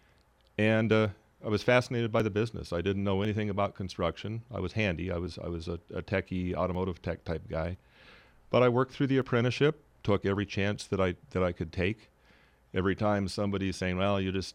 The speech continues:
you're, you're just kinda stuck here, kid," it's, I looked at the next guy and said, "How do I get his job?" Uh, I think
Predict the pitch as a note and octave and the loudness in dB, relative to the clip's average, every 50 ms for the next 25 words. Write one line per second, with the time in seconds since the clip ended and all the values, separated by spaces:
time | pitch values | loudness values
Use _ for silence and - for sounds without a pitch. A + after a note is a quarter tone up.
0 | - - - - F#2 F2+ E2+ - E2+ E2+ F#2 F2 - G2 F#2 F#2 E2+ - - G2 | -16 -14 -8 -6 -6 -6 -6 -6 -8 -8 -8 -4 -2 -2 -2 -2 -2 -2 0 -2
1 | F#2 - - F2 E2 D#2+ - - F2 F2+ F2+ F2 D#2+ D2+ - - - _ - - | 0 -2 -4 -6 -6 -6 -4 -2 -2 0 0 -2 -4 -6 -10 -16 -18 _ -14 -8
2 | - E2 E2+ F2+ F#2+ F#2 - - F2+ E2 - E2 F#2 G#2+ - - G2 E2+ E2+ F2 | -6 -4 -2 -2 -2 -4 -4 -6 -8 -6 -4 -2 -2 -2 -4 -4 -4 -2 -2 0
3 | F#2 E2+ F#2 F2 F2 F2+ F#2 F#2+ F#2+ G2 F#2+ G2 - - A#2 A#2+ A#2 - E2+ D#2 | -2 -2 -4 -4 -4 -2 -2 0 0 -2 -2 -4 -4 -4 -4 -6 -6 -6 -6 -6
4 | D2 - - - _ _ _ _ _ - - _ _ _ _ _ _ - - F#2+ | -6 -8 -10 -14 _ _ _ _ _ -20 -20 _ _ _ _ _ _ -6 -2 0
5 | F#2 F#2 F#2 F#2+ G2+ - G2+ G#2 A2+ B2 B2+ | 2 2 0 0 -2 -2 0 2 2 2 2